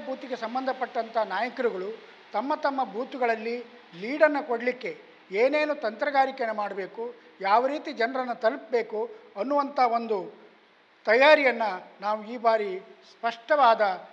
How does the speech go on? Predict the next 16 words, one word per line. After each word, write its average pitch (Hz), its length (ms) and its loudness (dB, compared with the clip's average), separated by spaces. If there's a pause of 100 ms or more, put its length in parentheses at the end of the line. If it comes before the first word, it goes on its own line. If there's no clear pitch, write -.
(140)
ನಿರ್ಧಾರದೊಂದಿಗೆ 196 880 2 (280)
ಮಾಡ್ತಾ 214 360 2
ಇದ್ದೇವೆ. 185 400 -4 (400)
ಆದ್ದರಿಂದ 254 460 0 (480)
ಈ 247 120 -8
ಒಂದು 240 640 -2 (280)
ಬೂತ್ 285 260 -6
ಕಾಂಗ್ರೆಸ್ಸಿನ 247 560 -2 (720)
"ನಮ್ಮ 262 240 -2
ಬೂತು 262 360 -4
ನಮ್ಮ 233 280 0
ಹೊಣೆ" 214 440 -4 (260)
ಇದರ 208 180 4
ಪರಿಣಾಮವಾಗಿ 220 920 0 (300)
ನಾವು 220 260 -2
ಈಗಾಗಲೇ 247 720 0